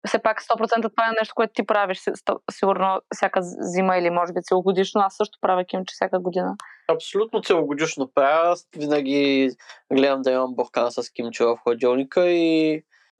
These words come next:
Speaker 2: просто е хубаво да, към всяко яде за мен, както не само кимче, нали, казахме за всяка туршия, хубаво е нещо кисело да има нещо, което дава, просто е полезно да се добави към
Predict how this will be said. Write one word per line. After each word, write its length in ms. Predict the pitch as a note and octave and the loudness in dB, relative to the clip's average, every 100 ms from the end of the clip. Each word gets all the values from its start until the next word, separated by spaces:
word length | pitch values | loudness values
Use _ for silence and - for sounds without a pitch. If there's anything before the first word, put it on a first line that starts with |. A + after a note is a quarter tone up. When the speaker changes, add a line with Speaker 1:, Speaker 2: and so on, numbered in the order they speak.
| F#3 | 0
Speaker 2:
просто 260 | A#3 C4 C4 | 0 2 0
е 60 | |
хубаво 320 | G3+ G3+ F3+ E3+ | 2 2 2 0
да, 220 | D#3 D#3 F3+ E3 - F3 - | 0 -2 -4 -20 -16 -16 -4
към 140 | F#3 D#3 | -2 0
всяко 360 | - C3+ - | 0 -2 2
яде 520 | D3+ C3 C3 C3 C3 - | 2 2 2 0 -2 -4
за 200 | D3+ C#3 | -2 -2
мен, 400 | B2+ B2+ B2 C3 _ _ - | 0 -2 -2 -14 _ _ -12
както 300 | - D#3 - | -6 -6 -6
не 120 | D#3+ E3+ | -6 -2
само 300 | F3+ D#3+ D3+ | -2 -2 -4
кимче, 320 | D3+ C#3 C#3 | -8 -6 -4
нали, 200 | C3+ C3+ | -2 -2
казахме 380 | C3+ C3+ - C3+ | -4 -4 -6 -4
за 80 | A2+ | -4
всяка 380 | - C#3+ D#3 | -2 -2 -2
туршия, 420 | - B2 - D3+ D#3+ _ _ - | -8 -10 -2 -2 -2 _ _ -2
хубаво 180 | B3 A3+ | 0 2
е 60 | |
нещо 280 | F#3+ E3 - - | 0 -2 -4 -16
кисело 320 | - D#3 C#3+ | -2 0 2
да 120 | C#3+ | 0
има 180 | C#3 C#3 | 2 2
нещо, 360 | C3+ C3 D3 - | 0 -2 -6 0
което 460 | C#3 C3+ C#3+ C#3 C3+ - - D3 D3 | 0 2 0 0 -2 -8 -12 -8 0
дава, 460 | C3 B2 B2 A#2+ - _ - | 2 2 2 0 -2 _ -4
просто 240 | D3 - C#3+ | -2 0 -2
е 120 | C3+ | 0
полезно 440 | D3 C#3+ C3+ D3 C3+ | 0 2 2 -2 -4
да 100 | C3 | -4
се 140 | C#3 | -2
добави 420 | C3 B2 A#2+ A#2+ | -2 2 2 2
към 140 | B2+ | -4